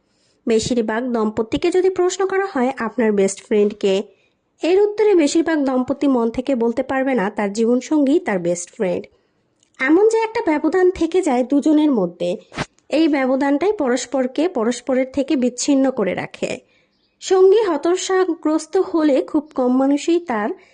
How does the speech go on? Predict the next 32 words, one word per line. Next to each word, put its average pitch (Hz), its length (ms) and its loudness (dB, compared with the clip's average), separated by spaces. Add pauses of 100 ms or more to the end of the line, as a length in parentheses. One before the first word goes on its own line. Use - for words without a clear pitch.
(400)
সঙ্গে 262 560 2 (520)
সঙ্গীকে 269 680 0
মেন্টালি 208 380 0
সাপোর্ট 240 500 -4
দিয়ে 285 160 -2
স্বাভাবিক 202 400 -4
জীবনে 190 320 -2
আনতে 180 240 -4
সাহায্য 247 420 -6
করে 302 200 0
কিংবা 226 320 0
ভূমিকা 196 440 -2
রাখে। - 380 -8 (1200)
সঙ্গী 403 380 4
যদি 494 340 4
মন 339 160 4
খুলে 381 240 0
দুই 320 180 2
একটি 330 240 -2
কথা 277 260 -2
নাই 233 220 2
বলতে 262 240 0
পারে, 254 240 -2
তবে 214 260 -2
নিজেকে 240 340 0
কি 277 220 -2
করে 220 260 0
তার 202 160 -4 (180)
সঙ্গী 269 400 -2
হিসেবে 302 300 -2
দাবি 196 220 -2
করবেন? - 440 -8